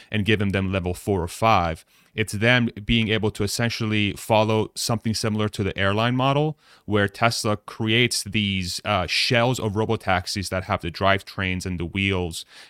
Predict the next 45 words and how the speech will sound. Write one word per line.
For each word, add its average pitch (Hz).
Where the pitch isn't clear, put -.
and 92
the 87
batteries 95
and 110
a -
shell, 104
and 107
it's 101
outfitted 104
with 85
the -
safety 120
features, 107
maybe 98
a 76
few -
screens 107
or 113
so, 120
you 95
know, 58
whatever. 113
But 120
it's 120
optimized 110
for 107
it 104
to -
be 101
a 95
robotaxi, 98
right? 95
So -
you 104
don't 110
have 98
a 98
hood, 92
you 92
don't 98
have 98
a 82
trunk 95
per -
se. 69